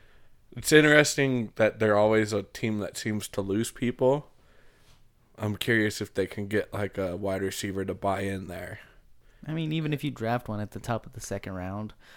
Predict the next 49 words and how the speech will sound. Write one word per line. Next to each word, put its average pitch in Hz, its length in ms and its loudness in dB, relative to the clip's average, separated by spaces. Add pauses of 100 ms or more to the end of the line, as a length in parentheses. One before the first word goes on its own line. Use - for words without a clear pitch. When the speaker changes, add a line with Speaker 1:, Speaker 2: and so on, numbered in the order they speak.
(260)
Speaker 2:
there 117 120 -10
will 110 60 -10
be 113 140 -10
some 117 180 -16
studs - 460 -14
there. 104 360 -12 (540)
You 113 60 -14
know, 104 240 -14
kinda 101 240 -10
how 107 240 -8
Cincinnati 107 680 -8
a 101 60 -6
couple 110 280 -10
years 107 160 -4
Speaker 1:
Yeah, 90 100 -4
Speaker 2:
ago 104 140 0
Speaker 1:
with 101 100 -4
Speaker 2:
drafted 104 340 -2
Speaker 1:
T 113 160 -2
Speaker 2:
T. 110 80 -2
Speaker 1:
Higgins. 104 520 -2
Speaker 2:
Higgins, 107 300 -10
Colts 117 420 -8
with 127 180 -8
Michael 113 380 -10
Pittman. 120 640 0
Speaker 1:
Mm-hmm. 101 220 -6
Speaker 2:
There 95 60 -8 (140)
was 135 140 -8
another 110 240 -6
receiver 113 300 -10
that - 140 -10
went - 180 -10
around 50 240 -12
there - 140 -12
too, - 300 -14
but, - 220 -16 (540)
you 104 100 -16
know, 120 180 -14 (300)
there - 100 -8
will 175 100 -2
be 127 140 -4
some, - 200 -12 (280)
some 135 160 -6
good 127 300 -4
players 117 400 -10
there 117 260 -10 (960)
if 151 140 -16
they, 117 400 -6